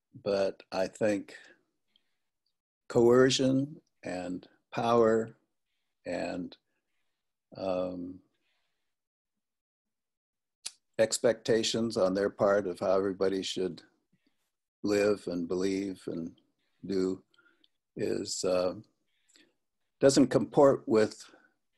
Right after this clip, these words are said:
fundamental belief number fourteen.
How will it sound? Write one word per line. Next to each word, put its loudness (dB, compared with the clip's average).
fundamental 2
belief 0
number -2
fourteen. 0